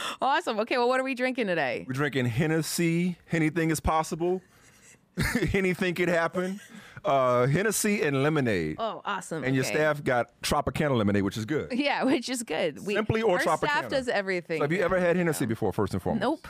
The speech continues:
Speaker 2: That's a, that's definitely a black man's drink, okay? So this is good. This is a good cultural
Speaker 1: Awesome.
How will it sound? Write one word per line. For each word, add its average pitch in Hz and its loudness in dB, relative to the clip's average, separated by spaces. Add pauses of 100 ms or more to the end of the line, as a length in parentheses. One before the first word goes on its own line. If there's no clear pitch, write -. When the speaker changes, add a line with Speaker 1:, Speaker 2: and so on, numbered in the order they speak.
(100)
Speaker 2:
That's 131 -4
a, 151 0
that's 127 0
definitely 147 0
a 120 -2
black 117 0
man's 98 -2
drink, 82 -6
okay? 95 -2 (260)
So 107 2
this 113 0
is 127 0
good. 123 2
This 113 -4
is 117 -2
a - 0
good 135 0
cultural 147 0
Speaker 1:
Awesome. 156 -2